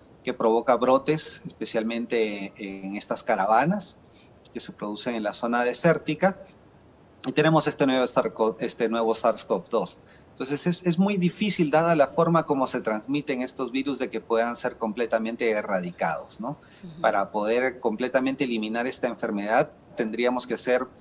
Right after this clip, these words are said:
Speaker 1: virtualmente casi todos inmunes a la misma, es decir, eh, haber recibido una vacuna o haber sido, eh, infectados. No obstante, hasta el momento todavía no sabemos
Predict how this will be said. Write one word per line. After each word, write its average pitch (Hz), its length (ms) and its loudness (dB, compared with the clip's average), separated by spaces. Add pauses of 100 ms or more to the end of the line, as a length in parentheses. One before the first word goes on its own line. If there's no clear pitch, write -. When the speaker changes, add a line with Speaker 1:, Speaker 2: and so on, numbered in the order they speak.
(280)
Speaker 1:
virtualmente 117 1200 0
casi 113 260 -2
todos 120 480 2
inmunes 139 640 2
a 113 60 2
la 110 100 2
misma, 147 500 0
es 107 120 -8
decir, 110 340 -6 (120)
eh, 98 300 -4
haber 110 300 -2
recibido 113 540 -2
una 113 280 -2
vacuna 120 520 0
o 104 100 4
haber 98 220 -4
sido, 107 440 -4 (440)
eh, 95 300 -4
infectados. 101 840 -2 (480)
No 151 160 4
obstante, 180 640 4
hasta 139 260 0
el 131 80 4
momento 147 440 2
todavía 120 560 2
no 156 120 2
sabemos 143 760 0